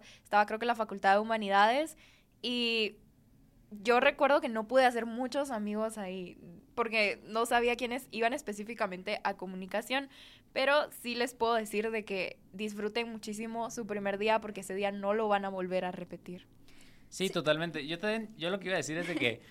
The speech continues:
Speaker 3: <laughs>
Speaker 2: uno cuando entra a la universidad dice, "Ah, ya estoy grande, que no sé qué".
Speaker 3: <laughs> Sí.
Speaker 2: Son unos niños
Speaker 3: <laughs>
Speaker 2: todavía,
Speaker 3: Sí.
Speaker 2: se los prometo.
Speaker 3: <laughs>
Speaker 2: Yo ahora miro a los que vienen del primer año y dice, "Ay,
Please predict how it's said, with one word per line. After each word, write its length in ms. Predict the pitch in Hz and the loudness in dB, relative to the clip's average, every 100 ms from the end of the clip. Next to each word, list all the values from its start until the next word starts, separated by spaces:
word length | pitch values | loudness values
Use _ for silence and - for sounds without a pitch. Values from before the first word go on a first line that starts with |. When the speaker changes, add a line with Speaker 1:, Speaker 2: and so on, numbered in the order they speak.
| - | -20
Speaker 3:
<laughs> 140 | - | -8
Speaker 2:
uno 220 | 139 156 | -2 0
cuando 200 | 180 165 | 2 2
entra 200 | 131 131 | 0 0
a 40 | 160 | 0
la 60 | |
universidad 380 | 165 151 - 117 | 2 -2 -2 -4
dice, 320 | 123 131 - - | -4 -6 -10 -12
"Ah, 260 | - - | -12 -10
ya 120 | 110 | -10
estoy 240 | 104 - 104 | -10 -12 -6
grande, 440 | 107 120 113 104 | -2 -2 -2 -4
que 100 | 107 | -4
no 120 | 110 | -6
sé 120 | 110 110 | -6 -2
qué". 100 | - | -2
Speaker 3:
<laughs> 320 | 220 - - | -2 -8 -16
Sí. 160 | - 269 | -8 -2
Speaker 2:
Son 400 | 247 135 139 139 | 2 2 2 -2
unos 320 | 143 143 131 | -4 -6 -2
niños 480 | 120 131 147 - 453 | 0 2 2 0 0
Speaker 3:
<laughs> 60 | - | 2
Speaker 2:
todavía, 520 | 120 113 120 127 120 | 2 2 2 0 0
Speaker 3:
Sí. 60 | 117 | 2
Speaker 2:
se 100 | 120 | 2
los 180 | 120 | 0
prometo. 440 | 120 131 127 135 151 | 0 0 2 4 4
Speaker 3:
<laughs> 460 | 143 - - - - | 4 0 -4 -8 0
Speaker 2:
Yo 140 | 131 | 4
ahora 200 | 151 156 | 6 6
miro 140 | 160 | 6
a 20 | 160 | 4
los 160 | 156 | 4
que 80 | 143 | 2
vienen 200 | 123 143 | 2 2
del 120 | 147 | 0
primer 200 | 123 123 | 0 2
año 220 | 127 139 | 4 4
y 20 | 131 | 2
dice, 300 | 131 139 127 - - | 0 0 -4 -10 -4
"Ay, 180 | 403 | -2